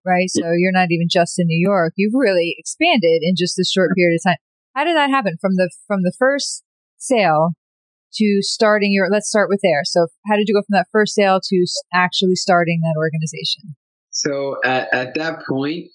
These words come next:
Speaker 2: um, we wanted to help more. And, uh, on one sixteen-foot boat, that was not enough. So we started collecting the, uh,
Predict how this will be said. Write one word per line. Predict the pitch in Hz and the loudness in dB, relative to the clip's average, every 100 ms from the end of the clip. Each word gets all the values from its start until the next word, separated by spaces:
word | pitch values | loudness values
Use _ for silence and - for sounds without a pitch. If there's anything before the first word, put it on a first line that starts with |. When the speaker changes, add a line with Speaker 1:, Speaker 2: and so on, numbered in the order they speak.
| _ - | _ -6
Speaker 2:
um, | 113 110 107 104 90 - - - _ _ _ _ _ - | -2 0 0 -2 -4 -8 -12 -14 _ _ _ _ _ -10
we | 127 135 | -8 -6
wanted | 143 143 135 | -6 -6 -6
to | 123 | -4
help | 123 104 | -4 -4
more. | 120 120 - - _ | -6 -6 -8 -10 _
And, | 107 110 110 107 | -6 -2 -2 -2
uh, | 104 98 92 - | -2 -2 -4 -4
on | 110 110 | -4 -4
one | 131 156 | -6 -6
sixteen-foot | 151 147 - 135 123 127 92 | -6 -8 -6 -8 -6 -6 -4
boat, | 127 120 | -4 -4
that | 107 | -4
was | 104 | -4
not | 107 101 | -2 -2
enough. | 95 95 95 - | -2 -2 -4 -6
So | - 135 131 | -6 -4 -4
we | 131 | -6
started | 151 147 139 | -6 -6 -6
collecting | 143 127 120 120 113 113 | -4 -4 -6 -4 -4 -2
the, | 98 95 92 - - _ _ _ _ _ _ - | -2 -2 -4 -8 -20 _ _ _ _ _ _ -10
uh, | 104 | -6